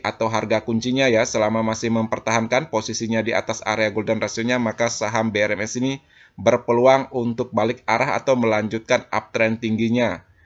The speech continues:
Yang kedua yaitu di dua ratus dua, ini merupakan area tengah Fibonacci retracement-nya. Di area support keduanya ini juga,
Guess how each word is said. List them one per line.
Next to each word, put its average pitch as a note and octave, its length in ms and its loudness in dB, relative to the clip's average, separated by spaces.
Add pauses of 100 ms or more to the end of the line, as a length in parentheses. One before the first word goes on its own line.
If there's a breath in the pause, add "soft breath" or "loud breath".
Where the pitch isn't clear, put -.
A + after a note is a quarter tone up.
(140)
Yang A#2 320 0
kedua B2+ 320 4
yaitu A#2+ 240 -2
di A#2 160 0
dua A2 160 2
ratus A2 320 -2
dua, B2 320 2
ini A#2 160 -4
merupakan A2+ 720 -2
area A2 320 0
tengah A#2 320 -4
Fibonacci A2 560 -4
retracement-nya. A2+ 800 -2 (880)
Di C3 480 2
area B2+ 420 4 (540)
support B2+ 400 -2
keduanya B2+ 480 2
ini C#3 240 -2
juga, C3 400 0